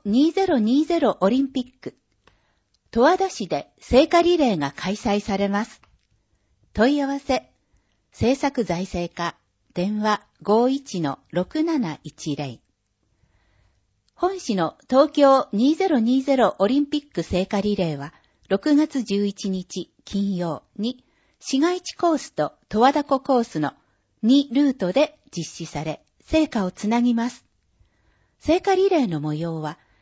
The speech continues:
エヌエイチケー聖火リレー専用サイトで中継されますので、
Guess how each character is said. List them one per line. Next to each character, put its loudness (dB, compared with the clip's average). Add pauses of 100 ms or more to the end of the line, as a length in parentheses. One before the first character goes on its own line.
(140)
エ 2
ヌ 4
エ 4
イ -2
チ -12
ケ -4
ー -20
聖 0
火 0
リ 0
レ 0
ー -4
専 2
用 0
サ -4
イ -4
ト -4
で -4
中 -4
継 0
さ -2
れ 0
ま -2
す -8
の -6
で、 -8